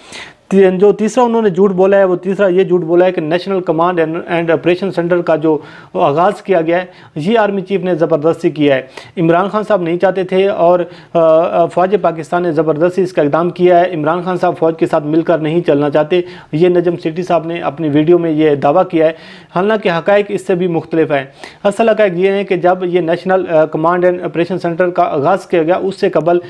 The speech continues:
एक नेशनल सिक्योरिटी कमेटी का इजलास हुआ, जिसकी सरबराही की वज़ीर आज़म इमरान खान ने और उसके साथ उस कमेटी में,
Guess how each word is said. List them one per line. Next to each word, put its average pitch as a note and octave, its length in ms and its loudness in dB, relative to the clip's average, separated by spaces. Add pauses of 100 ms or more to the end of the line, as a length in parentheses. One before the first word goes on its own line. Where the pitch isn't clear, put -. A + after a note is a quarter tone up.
(220)
एक F#3 240 2
नेशनल F3 360 -2
सिक्योरिटी F3+ 520 0
कमेटी D#3+ 360 0
का F#3+ 120 2
इजलास D#3+ 420 2
हुआ, E3+ 280 2 (340)
जिसकी F#3 340 -2
सरबराही E3+ 440 2
की F3+ 240 2
वज़ीर D#3+ 180 2
आज़म D#3+ 220 2
इमरान D3 400 -2
खान E3+ 260 -2
ने G3 180 0 (240)
और F3 180 4
उसके F3+ 280 0
साथ F3+ 220 0
उस F3 220 -6
कमेटी E3 400 -2
में, F3+ 220 0